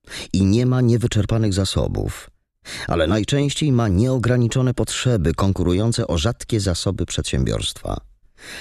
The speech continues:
Dlatego prace, które inni mogą wykonać taniej i skuteczniej, trzeba zlecać na zewnątrz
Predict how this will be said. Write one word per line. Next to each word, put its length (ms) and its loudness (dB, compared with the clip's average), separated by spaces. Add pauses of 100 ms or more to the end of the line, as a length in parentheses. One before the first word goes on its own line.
(180)
Dlatego 380 2
prace, 320 0
które 200 0 (140)
inni 460 4
mogą 360 2
wykonać 540 -2
taniej 540 0
i 60 2
skuteczniej, 720 -2 (340)
trzeba 380 -2
zlecać 680 -2
na 140 2
zewnątrz 800 -4